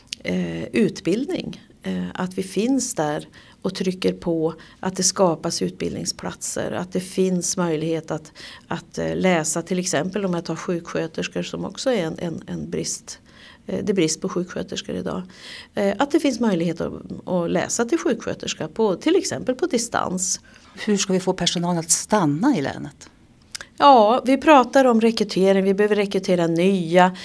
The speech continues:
Speaker 1: Vi behöver ersätta de som går i pension.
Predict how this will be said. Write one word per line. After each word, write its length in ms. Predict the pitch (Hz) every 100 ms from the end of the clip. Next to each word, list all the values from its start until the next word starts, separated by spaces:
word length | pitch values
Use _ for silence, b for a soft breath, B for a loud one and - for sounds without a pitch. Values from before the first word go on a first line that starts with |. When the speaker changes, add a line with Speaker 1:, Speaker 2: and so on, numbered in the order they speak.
| B B
Speaker 1:
Vi 160 | 202 196
behöver 420 | 185 180 175 180
ersätta 840 | - 190 175 170 170 - 170 165
de 320 | - 175 160 165
som 200 | 175 170
går 200 | 165 160
i 40 |
pension. 760 | 156 160 165 - 180 165 151